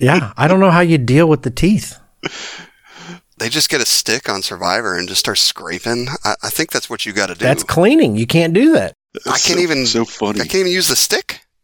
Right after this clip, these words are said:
Speaker 1: No.
Speaker 2: What
Speaker 1: That's
Speaker 2: if I'm
Speaker 1: not
Speaker 2: eating the stick?
Speaker 1: You could eat, if you were to break off a piece of stick and put it in your mouth and chew it, you have to swallow it.
Speaker 3: They made those mint dog toys for, you know, treats for that.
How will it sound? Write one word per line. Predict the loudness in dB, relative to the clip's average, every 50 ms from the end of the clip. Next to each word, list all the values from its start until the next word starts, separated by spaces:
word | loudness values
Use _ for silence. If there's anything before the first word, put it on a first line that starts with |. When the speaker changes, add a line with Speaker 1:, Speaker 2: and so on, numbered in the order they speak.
| _ -4
Speaker 1:
No. | 0 2 4 4 4 2 2 -2 -4 -16 _ _ _ _ _ _
Speaker 2:
What | -4 0
Speaker 1:
That's | 0 2 2 2
Speaker 2:
if | 0
I'm | -2
Speaker 1:
not | -2
Speaker 2:
eating | -2 -2 -2 -4 -4
the | -2 -2
stick? | -2 0 0 -2 -4 -6 -8 -10 -12 _ _ _ _
Speaker 1:
You | 0 2 2
could | 2 2 0 2
eat, | 2 2 2 2 0
if | -2 0 2
you | 4 4 6
were | 4
to | 4
break | 4 4 4 4 4 4
off | 2 2 2
a | 0
piece | 2 2 2 2 2 2
of | 0 -2
stick | 0 2 0 0 0 0
and | -2 0
put | 2 2
it | 4
in |
your | 4 4
mouth | 4 4 4 2 2 0
and | -4 -4 -2
chew | 0 0 2 4 4 4
it, | 4 2 0 -4 -10 -12 -12 -18 -20 -20 -20 -20 _ _ _ _ _ _ _ _ -2
you | 2 2 4
have | 4 4 2
to | 0 -4
swallow | -6 -4 -2 -2 0 2 4 4 4 4 4 2 0 -2
it. | -6 -8 -8 -10 -10 -12 -20 _ _ _ _ _ _ _ _ _ _ _ -4
Speaker 3:
They | -2 -2
made | 0 0 0
those | 0 -2 -4 -2
mint | -2 -2 -2 -2 -2 -2
dog | -2 -2 0 0 -2 -2
toys | -4 -4 -2 -2 -2 -2 -2
for, | -4
you | -4 -8 -10 _ -14 -10 -6
know, | -6 -4 -4
treats | -4 -4 -4 -4 -4 -4
for | -4 -4
that. | -2 -2 -4 -4